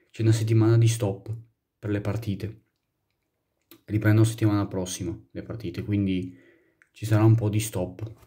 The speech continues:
Però ragazzi, io comunque i video ve li, ve li ho fatti. Se poi magari arriva qualche video di notizia importante, qualcosa che, di interessante da cui parlare, vi aggiornerò, non vi preoccupate. Comunque per adesso non credo che, di... che faccio video su qualcos'altro perché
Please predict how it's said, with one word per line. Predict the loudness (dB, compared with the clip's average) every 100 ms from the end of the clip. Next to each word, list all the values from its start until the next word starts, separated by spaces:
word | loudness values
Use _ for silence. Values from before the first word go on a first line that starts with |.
| _ _
Però | -2 0
ragazzi, | 0 -2 -4 -6 -8 -10 _ _
io | 2 6
comunque | 6 6
i | 6
video | 6 4
ve | 4
li, | 2
ve | 0 0
li | 0
ho | -2
fatti. | -6 -12 -12 -14 -14 -20 _
Se | -6 2
poi | 4
magari | 6 4 4
arriva | 2 0 0
qualche | 2 2 4
video | 4 4
di | 4
notizia | 4 2 0 2
importante, | 2 2 -4 -4 -2 -4
qualcosa | -4 -6 -6 -6
che, | -6 -6 -10 _ _ _ _ _ _
di | 0
interessante | 4 4 4 6 6
da | 4
cui | 0 0
parlare, | 2 2 0 2 2 0 -2
vi | 2 4
aggiornerò, | 4 2 0 0 -4
non | -4
vi | -4
preoccupate. | -6 -10 -12 -12 -12 -14 -20 _ _
Comunque | 2 6 8 6
per | 4
adesso | 6 4 2 0 0 -2 -12 -4
non | 2 4 4
credo | 2 0 2
che, | 4
di... | 2 -2 -8 -18
che | -16 -14 -16 _ _ _ _ _ _ 0
faccio | 0 2 2
video | 4 2
su | 2 -2
qualcos'altro | -4 -4 -6 -4 -4 -4 -8
perché | -10 -8 -6 -6